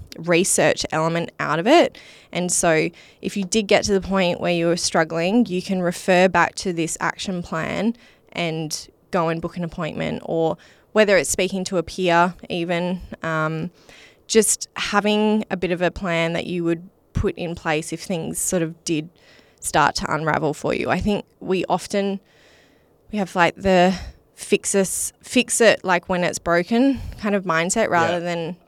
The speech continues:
Speaker 1: trying
Speaker 2: absolutely,
Speaker 1: to
Speaker 2: yeah.
Speaker 1: maintain and, um, prevent that. So that's, I know, the space that a lot of us are working in, in that prevention, um, to stop people getting to that breaking point, because there are, like, there's so ma-,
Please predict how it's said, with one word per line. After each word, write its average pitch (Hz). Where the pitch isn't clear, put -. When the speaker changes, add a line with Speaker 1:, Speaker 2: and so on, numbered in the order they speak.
Speaker 1:
trying 175
Speaker 2:
absolutely, 196
Speaker 1:
to 196
Speaker 2:
yeah. 180
Speaker 1:
maintain 165
and, 165
um, 160
prevent 165
that. 185
So 190
that's, -
I 196
know, 170
the 170
space 160
that 165
a 160
lot 160
of 147
us 151
are 160
working 160
in, 165
in 208
that -
prevention, 165
um, 156
to -
stop -
people 165
getting 170
to -
that -
breaking 165
point, -
because 175
there 180
are, 180
like, 175
there's 185
so 196
ma-, 185